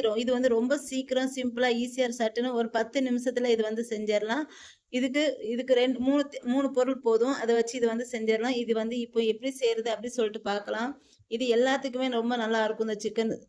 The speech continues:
வந்து, கொ-, ரெசிபி வந்து, இது வந்து எப்படி, இதுக்கு ஃபர்ஸ்ட் தேவையான பொருட்கள் வந்து நான் வந்து சொல்லிடுறேன்.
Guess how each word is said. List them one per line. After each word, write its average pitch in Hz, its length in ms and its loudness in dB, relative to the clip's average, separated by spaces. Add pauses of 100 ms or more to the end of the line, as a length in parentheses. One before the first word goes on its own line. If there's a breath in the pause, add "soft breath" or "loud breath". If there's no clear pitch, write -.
(160)
வந்து, 202 320 -8
கொ-, 226 220 -2
ரெசிபி 220 340 0
வந்து, 214 240 -2 (100)
இது 240 140 0
வந்து 220 220 0
எப்படி, 220 240 -2
இதுக்கு 240 280 -4
ஃபர்ஸ்ட் 262 360 -2
தேவையான 247 420 2
பொருட்கள் 233 400 0
வந்து 220 180 -2
நான் 208 160 -6
வந்து 214 160 -8
சொல்லிடுறேன். 214 560 -2